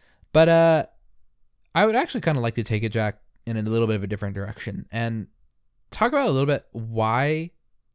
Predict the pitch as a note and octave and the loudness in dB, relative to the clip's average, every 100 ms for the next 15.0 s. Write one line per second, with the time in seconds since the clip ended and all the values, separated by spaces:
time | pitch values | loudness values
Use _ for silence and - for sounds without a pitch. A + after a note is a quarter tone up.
0 | _ _ _ B2 B2 B2 B2+ C3+ B2 A2 | _ _ _ -6 -2 -2 0 -2 -4 -4
1 | A2+ B2 A2+ G#2+ A2+ A#2+ A#2+ - G#2+ - | -2 -4 -4 -6 -4 -4 -4 -4 -8 -6
2 | B2 A2+ - - - - - F#3+ C4 F4+ | -6 -6 -12 -20 -20 -10 -4 0 0 0
3 | A3+ C#3+ D3 D3+ C#3 D#3 A#3+ G#3 A#2+ A#2 | -2 -2 -2 0 -2 -2 0 -2 -2 -2
4 | - A#2 - A2+ G#2+ G#2 G2+ - - _ | -2 -6 -4 -4 -4 -4 -6 -8 -20 _
5 | _ _ _ _ _ - B2+ G#2+ G2+ A#2 | _ _ _ _ _ -6 -4 -2 -2 -2
6 | G#2+ F#2+ C#3 D#3+ D#3 C#3+ C#3+ B2+ A#2+ A#2+ | -4 0 2 2 2 -2 -2 -2 0 0
7 | A#2 A2+ G#2+ G#2 G#2+ A2 B2 C3 C3 A#2+ | 0 -2 -4 -4 -4 -2 -2 0 0 -2
8 | A#2 - A#2+ A#2 A2 G2 A#2 A2 B2 B2 | -4 -6 -6 -6 -6 -4 -4 -4 -4 -4
9 | A2+ D#3 F3+ - G#2+ A2 D3+ G3 G3 - | 0 0 0 -2 -2 -2 -2 -4 -8 -16
10 | _ - _ _ - - A#2 B2 E3 C#3+ | _ -20 _ _ -20 -10 0 2 2 0
11 | B2 A#2+ G2+ G#2+ G#2+ A2 A#2 A2+ A2+ G2 | -2 -4 -6 -4 -4 -2 -4 -2 -4 -4
12 | - - - A#2 A#2 - - - _ - | -6 -8 -4 -2 -2 -6 -12 -14 _ -10
13 | G#2 G#2+ G#2+ G#2+ G#2 - - E2+ - - | -6 -4 -2 -4 -4 -8 -10 -10 -12 -16
14 | - A#2 A2+ D3+ F3 D#3+ D3+ A#2 G#2+ | -10 -8 -4 -2 -2 -2 -2 -4 -6